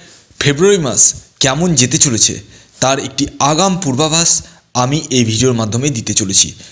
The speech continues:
তবে এই ভিডিওতে যে কথাগুলো আমি আপনাদেরকে বলতে চলেছি সেটি সমস্ত রূপে সার্বিক বিচার।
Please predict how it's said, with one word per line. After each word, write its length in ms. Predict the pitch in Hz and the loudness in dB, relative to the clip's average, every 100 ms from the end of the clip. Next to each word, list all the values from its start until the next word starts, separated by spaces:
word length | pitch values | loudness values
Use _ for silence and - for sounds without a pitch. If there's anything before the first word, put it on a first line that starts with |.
| - | -4
তবে 180 | 135 156 190 - - - - - _ _ - | 0 0 0 -6 -14 -18 -20 -20 _ _ -2
এই 140 | 151 180 | 0 2
ভিডিওতে 340 | 196 214 214 208 | 2 0 0 2
যে 80 | 151 147 | 2 2
কথাগুলো 400 | 131 156 165 185 190 127 | 0 -2 0 0 0 0
আমি 160 | 123 143 - 123 | -2 -2 -2 -4
আপনাদেরকে 460 | 127 139 151 156 170 165 - - 104 | -2 0 0 2 2 0 -12 -10 -2
বলতে 200 | 135 165 170 | 0 2 0
চলেছি 240 | 160 160 190 - | 2 2 2 2
সেটি 240 | 135 131 175 175 - - - | 0 0 0 -2 -10 -4 0
সমস্ত 260 | 160 185 190 165 | 2 2 2 0
রূপে 180 | 113 92 - - - | 0 -6 -8 -6 0
সার্বিক 360 | - 113 113 120 98 | 2 2 0 -2 -2
বিচার। 260 | 95 - | -2 -2